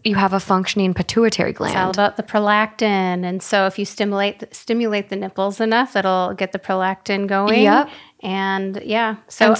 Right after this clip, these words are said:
Speaker 1: so
Speaker 2: actually a lot of, um, moms who adopt, uh, if they pump enough prior to adopting their
Speaker 1: Mm-hmm.
Speaker 2: child,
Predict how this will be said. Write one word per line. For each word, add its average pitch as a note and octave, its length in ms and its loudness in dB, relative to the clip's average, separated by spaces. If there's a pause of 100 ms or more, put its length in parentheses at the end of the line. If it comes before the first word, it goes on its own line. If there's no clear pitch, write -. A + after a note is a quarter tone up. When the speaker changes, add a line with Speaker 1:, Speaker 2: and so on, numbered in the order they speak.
(100)
Speaker 1:
so A#3+ 60 6
Speaker 2:
actually A3 420 6
a B3 80 4
lot A#3+ 220 6
of, A#3 340 2
um, G3+ 240 2
moms G3+ 320 2
who A#3 100 2
adopt, F#3+ 600 0 (400)
uh, G3 280 2
if - 140 -2
they G#3 140 2
pump G3+ 340 -2
enough C4 380 2
prior G3+ 300 2
to A3 140 -4
adopting G3 540 0
their G3 220 4
Speaker 1:
Mm-hmm. G#3 60 2
Speaker 2:
child, A3+ 440 2